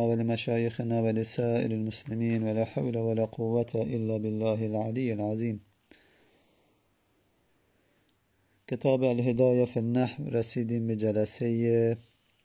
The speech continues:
پانزدهم. القسم الثالث و الرابع، المبتدأ و الخبر.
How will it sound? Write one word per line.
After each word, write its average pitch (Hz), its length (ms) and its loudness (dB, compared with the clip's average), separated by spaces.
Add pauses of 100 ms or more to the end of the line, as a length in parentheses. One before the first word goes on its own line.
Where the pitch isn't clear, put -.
(760)
پانزدهم. 107 880 0 (3000)
القسم 135 500 0
الثالث 131 640 2
و 135 240 4
الرابع، 117 760 4
المبتدأ 113 680 0
و 123 120 2
الخبر. 110 680 2